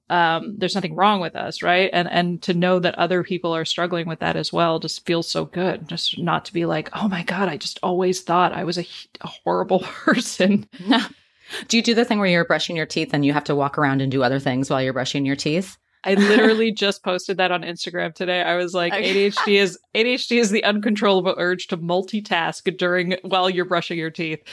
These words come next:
Speaker 1: 'Cause it's true. Like, and, you know, and I, the only way I can get my kids to brush their teeth is if we all do it together as a family. But it's so funny 'cause it's like, we do it together and then, um,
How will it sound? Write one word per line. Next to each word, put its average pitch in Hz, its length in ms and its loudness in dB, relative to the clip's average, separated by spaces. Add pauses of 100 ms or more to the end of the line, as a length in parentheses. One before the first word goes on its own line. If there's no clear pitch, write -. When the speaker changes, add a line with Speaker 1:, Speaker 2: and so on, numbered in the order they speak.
(240)
Speaker 1:
'Cause 190 140 0
it's - 260 0
true. 233 240 4
Like, 190 280 -2 (340)
and, 220 140 2
you 240 140 4
know, 226 80 2
and 202 180 2
I, 254 380 0 (260)
the 214 160 2
only 277 140 4
way 254 160 4
I 220 40 2
can 214 140 -2
get 180 120 2
my 165 100 -2
kids 233 360 -2
to 185 60 -2
brush 165 220 -2
their 190 180 2
teeth 160 280 -8
is 151 120 -6
if 165 100 -2
we 175 100 0
all 170 160 2
do 170 180 0
it - 120 0
together 160 460 -2
as 147 180 -8
a 165 40 -2
family. 160 460 -4
But 175 180 0
it's 180 120 -2
so 190 140 2
funny 175 300 0
'cause - 160 -6
it's 160 220 -8
like, 165 280 0
we 170 120 -2
do 165 140 -4
it 165 100 -6
together 220 380 4
and 165 280 0
then, 160 420 -2 (440)
um, 160 520 0